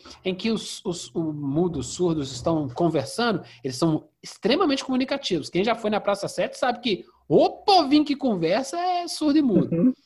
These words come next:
Speaker 1: E aí, você é colocado no papel de um personagem e que não fala a li-, a língua lá de Libras, lá, a língua lá dos sinais. Então, o que acontece?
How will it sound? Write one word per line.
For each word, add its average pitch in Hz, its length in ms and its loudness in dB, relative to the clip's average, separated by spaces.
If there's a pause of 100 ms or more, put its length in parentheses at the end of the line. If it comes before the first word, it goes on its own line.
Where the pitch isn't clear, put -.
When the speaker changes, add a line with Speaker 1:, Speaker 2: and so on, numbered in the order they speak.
(1120)
Speaker 1:
E 392 80 4
aí, 339 640 4
você 247 680 2
é 220 80 0
colocado 240 600 0
no 247 100 -2
papel 208 400 2
de 165 100 -4
um 165 100 -2
personagem 170 840 0
e 233 140 -6
que 302 340 2
não 302 220 6
fala 359 500 2
a 160 180 0
li-, 151 240 0
a 139 160 -2
língua 135 280 -2
lá 127 100 -4
de 127 140 -6
Libras, 127 380 -2
lá, 127 80 0
a 120 40 -2
língua 120 300 -2
lá 120 100 -4
dos 120 120 -10
sinais. 160 520 -6 (680)
Então, 269 260 2
o - 20 0
que 359 80 -2
acontece? 302 560 0